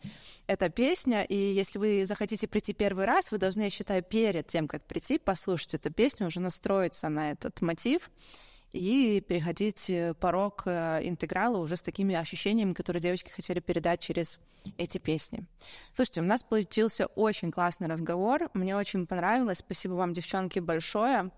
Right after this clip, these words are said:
И я надеюсь, что через какое-то время, у меня есть такая идея, знаете, как через двенадцать месяцев переписывать этот разговор, чтобы посмотреть, насколько изменилась ситуация, да, и что нового появилось, и как это всё развилось.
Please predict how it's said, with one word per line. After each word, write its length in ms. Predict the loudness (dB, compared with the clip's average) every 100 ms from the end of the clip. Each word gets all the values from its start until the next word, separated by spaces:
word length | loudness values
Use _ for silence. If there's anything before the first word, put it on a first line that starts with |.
| -18 -20 -20 -20 -20 _ -4
И 840 | 0 0 0 0 0 0 0 -2 -8 _ _ _ _ _ -4
я 220 | 2 4
надеюсь, 360 | 4 4 2 2
что 140 | -2
через 200 | -4 -4
какое-то 420 | -2 2 0 0
время, 420 | 0 2 4 2
у 40 | 0
меня 160 | 0
есть 120 | -2 -6
такая 300 | -4 -2 -2
идея, 420 | 0 0 0 -2
знаете, 380 | -4 -4 -4 -4
как 200 | -4 -4
через 220 | -8 -2
двенадцать 480 | 0 0 -2 -2 0
месяцев 600 | 0 -2 -6 -6 -8 -2
переписывать 840 | 2 2 2 2 2 2 -2 -2 -6
этот 320 | -6 -6 -4
разговор, 540 | -4 -2 0 2 2 0 -8
чтобы 640 | -4 0 2 2 0 0 -2
посмотреть, 380 | -4 0 0
насколько 420 | 0 0 0 0 0
изменилась 540 | 2 2 2 0 -4
ситуация, 720 | -8 -2 0 0 -2 -4 -4 -2
да, 240 | 0 0
и 100 | -2
что 200 | -2 0
нового 500 | 4 4 2 0 -2
появилось, 760 | 2 2 2 2 2 0 -4 -8
и 60 | -4
как 200 | -2 -2
это 140 | -2
всё 200 | -4 -2
развилось. 580 | -2 -2 0 0 0 -2